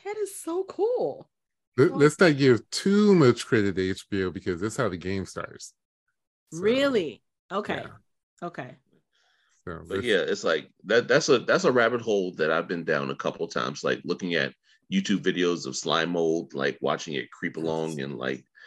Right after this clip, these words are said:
Speaker 3: and just, like, like, crawl over, over logs and stuff. It's
Speaker 1: Why
Speaker 3: like,
Speaker 1: am I not surprised?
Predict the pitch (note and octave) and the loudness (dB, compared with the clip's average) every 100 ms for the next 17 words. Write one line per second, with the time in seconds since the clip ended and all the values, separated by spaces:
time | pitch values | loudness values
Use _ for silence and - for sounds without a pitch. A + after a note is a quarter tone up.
0 | - - - F#2 F2+ - D#2 - - E2+ | -20 -6 -2 -2 -2 2 2 0 -2 -2
1 | D#2 - - F2+ D2+ E2+ F2+ E2 E2 F2+ | -2 0 6 6 6 2 2 4 4 2
2 | F2+ D2 D2 E2 - F#2 F#2+ F#2+ F2+ - | 0 0 0 -2 -2 -8 -2 2 2 0
3 | F#3+ G3+ A#3+ C#4 A#3 G3+ F#3+ F#3+ G3 - | -6 -2 2 2 0 -4 -2 -2 -4 -8
4 | F#3 F3+ F3 E3 E3+ G3+ - | -6 -4 -2 -4 -4 -8 -14